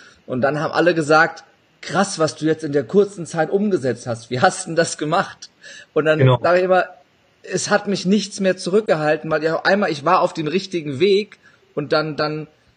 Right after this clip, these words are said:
Speaker 1: dann, dann teilt sich das Meer, Moses teilte das Meer, das Meer teilt sich vor dir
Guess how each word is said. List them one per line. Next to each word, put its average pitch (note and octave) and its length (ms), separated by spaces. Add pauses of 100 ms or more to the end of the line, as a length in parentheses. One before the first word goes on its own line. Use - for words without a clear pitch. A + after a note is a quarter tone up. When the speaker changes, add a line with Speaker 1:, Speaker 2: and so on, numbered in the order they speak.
(120)
Speaker 1:
dann, D3+ 260
dann D3+ 360 (240)
teilt A3+ 380
sich - 280
das - 220
Meer, E3+ 280 (120)
Moses F#3+ 460
teilte F#3 340
das E3+ 200
Meer, E3 220
das D3 160
Meer F3 220
teilt F#3+ 340
sich F#3 200
vor G3 200
dir F3 360